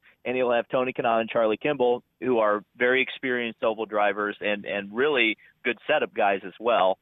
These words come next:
So that, that will help him. Uh, the road courses, I don't know about that. Now, what, what will be good is that Sebastian Bourdais is running the first three races of the season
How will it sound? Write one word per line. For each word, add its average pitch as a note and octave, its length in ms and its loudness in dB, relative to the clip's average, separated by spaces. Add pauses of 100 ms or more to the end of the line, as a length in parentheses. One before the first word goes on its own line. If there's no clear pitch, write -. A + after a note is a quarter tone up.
(420)
So G#2 240 4
that, B2 160 4
that C#3+ 160 4
will F3+ 100 4
help E3+ 280 2
him. F#2 280 -2 (400)
Uh, G#2 640 6
the A#2 80 4
road D#3 220 6
courses, C#3 420 2
I A#2+ 140 4
don't A#2 160 2
know G2+ 140 4
about E2 280 0
that. C2+ 160 -2
Now, A2+ 160 4
what, C3+ 240 4
what C3+ 240 2
will C#3 140 2
be D3+ 160 -2
good C#3+ 520 0
is A#2 200 -8
that A2 100 -8 (260)
Sebastian B2+ 420 -2
Bourdais A#2+ 320 2
is G#2+ 120 -2
running G#2+ 220 -2
the G2+ 120 -6
first A2 220 -2 (100)
three A#2+ 460 -2
races A2 400 -4
of A2 120 -4
the G2+ 140 -12
season A2 460 -6